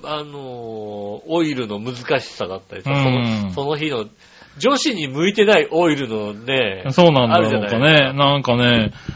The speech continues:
Speaker 2: 割と最近ね、あの、光テレビとかケーブルテレビでね、
Speaker 1: うん。
Speaker 2: よく見れるようになって、
Speaker 1: はいはいはい。
Speaker 2: よく見るんだけどね、なかなかこ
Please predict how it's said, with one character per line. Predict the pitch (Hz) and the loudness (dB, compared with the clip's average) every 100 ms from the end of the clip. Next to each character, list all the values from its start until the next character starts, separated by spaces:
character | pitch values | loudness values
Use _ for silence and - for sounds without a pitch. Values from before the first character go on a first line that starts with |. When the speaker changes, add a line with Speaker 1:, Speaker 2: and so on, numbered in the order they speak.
| - | -4
Speaker 2:
割 | - 208 214 | 4 6 6
と | 214 208 196 180 | 4 6 4 2
最 | 170 180 | 0 0
近 | 170 180 | 0 0
ね、 | 226 131 95 - | 2 2 0 -10
あ | - 113 107 | -4 -2 -2
の、 | 98 92 85 82 - | -4 -8 -12 -16 -20
光 | - 117 107 | -4 -2 -2
テ | 104 | -4
レ | 98 | -8
ビ | 85 | -8
と | 87 | -14
か | 82 | -8
ケ | 123 | -6
ー | |
ブ | 92 | -6
ル | 95 | -10
テ | 101 | -14
レ | 80 | -14
ビ | |
で | 80 | -10
ね、 | 131 117 | -8 -8
Speaker 1:
う | |
ん。 | 123 117 101 92 | -8 -12 -14 -8
Speaker 2:
よ | 123 | -8
く | 104 | -6
見 | 117 120 | -2 0
れ | 120 | 2
る | 107 | 0
よ | 98 | -4
う | |
に | 92 | -6
な | 95 | -6
っ | 87 | -10
て、 | - 82 80 | -14 -18 -16
Speaker 1:
は | 117 | -10
い | 104 98 | -8 -8
は | |
い | |
は | 87 87 95 _ | -12 -16 -20 _
い。 | 143 | -4
Speaker 2:
よ | 127 | -2
く | 127 | -2
見 | 123 | 0
る | 113 | 0
ん | 98 | -4
だ | 90 | -6
け | 95 | -6
ど | 110 | -2
ね、 | 120 95 82 _ _ _ _ _ | -2 -2 -8 _ _ _ _ _
な | 147 156 | -12 -6
か | 240 | -4
な | 247 233 | -2 -2
か | 226 | -4
こ | 214 185 180 170 160 139 - | -4 2 4 6 6 4 0